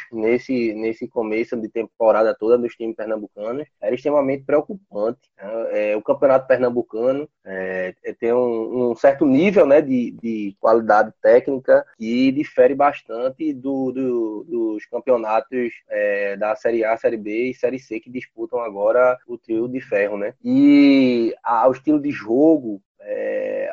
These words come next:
a forma de, de, de jogar é realmente muito diferente e nós temos que ficar ainda to-, torcendo bastante,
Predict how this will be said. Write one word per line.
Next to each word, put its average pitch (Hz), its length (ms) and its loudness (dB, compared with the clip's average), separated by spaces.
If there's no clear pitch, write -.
a 123 120 -10
forma 139 500 4
de, 120 240 -4
de, 120 260 -6
de 117 200 -8
jogar 117 460 0
é 135 40 0
realmente 139 420 0
muito 135 260 -6
diferente 151 720 0
e 135 280 -4
nós 202 380 6
temos 220 240 -2
que 277 100 -4
ficar 196 500 4
ainda 196 360 4
to-, 220 400 2
torcendo 214 560 0
bastante, 196 420 2